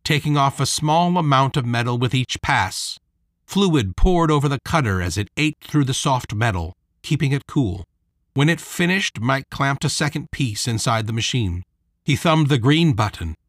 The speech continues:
and the cutter repeated the process exactly. "Gran, you can read the messages, but not too loudly,"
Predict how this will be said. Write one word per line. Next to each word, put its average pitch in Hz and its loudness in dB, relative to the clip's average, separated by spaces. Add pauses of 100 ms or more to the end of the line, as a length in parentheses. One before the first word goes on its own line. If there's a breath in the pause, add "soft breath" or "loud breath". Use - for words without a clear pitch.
and 110 0
the 101 0
cutter 98 0 (400 soft breath)
repeated 98 0
the 92 -6
process 101 -2
exactly. 107 -4 (1120)
"Gran, 170 0 (360)
you 180 0
can 175 0
read 170 4
the 135 2
messages, 98 -2
but 151 -2 (160)
not 208 0
too 160 0
loudly," 90 -2